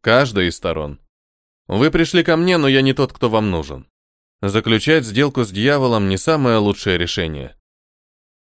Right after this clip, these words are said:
Я часто вспоминаю. Ася вытерла слезы.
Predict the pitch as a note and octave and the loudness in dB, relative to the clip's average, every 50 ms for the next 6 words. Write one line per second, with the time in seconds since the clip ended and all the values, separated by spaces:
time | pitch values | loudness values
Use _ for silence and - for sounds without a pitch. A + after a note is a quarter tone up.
0 | _ _ _ _ _ - G#2+ A2 A#2 B2 B2 A#2+ A#2 - - C3 A#2 - - B2 | _ _ _ _ _ -4 0 2 4 4 4 2 2 0 0 0 0 0 -2 -4
1 | - - - - A#2+ A#2+ A#2+ B2+ D3+ D#3+ C#3+ A2 F#2+ - _ _ _ _ _ _ | -4 -4 -6 -4 -2 0 0 0 0 0 -2 -4 -6 -8 _ _ _ _ _ _
2 | _ _ - A2+ A#2 A2+ - C#3 A#2+ A2+ A#2+ A2 B2 A2+ A#2+ B2 B2 - C3 A#2 | _ _ 0 2 2 2 2 2 2 2 2 2 0 0 0 0 -2 0 0 0
3 | G#2 F#2 E2 D#2 E2 D#2+ D#2 | 2 0 0 -4 -8 -12 -12